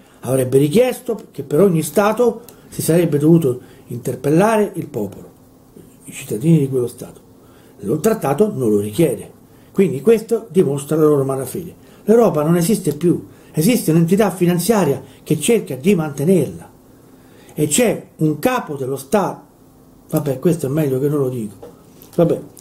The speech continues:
diciamo che, eh, i capi dei, dei governi degli Stati membri,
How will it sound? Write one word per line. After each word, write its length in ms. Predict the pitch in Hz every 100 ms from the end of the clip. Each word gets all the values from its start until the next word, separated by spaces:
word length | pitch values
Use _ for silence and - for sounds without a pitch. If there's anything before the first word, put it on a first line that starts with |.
| -
diciamo 360 | 151 240 214 202
che, 260 | 175 143 - - - - - - -
eh, 540 | 139 135 123 117 120 123
i 140 | 139
capi 300 | 208 214 185
dei, 280 | 147 139 123
dei 140 | 120 120
governi 400 | 143 190 156 123
degli 200 | 117 117
Stati 400 | - 170 147 127
membri, 560 | 135 117 110 120 139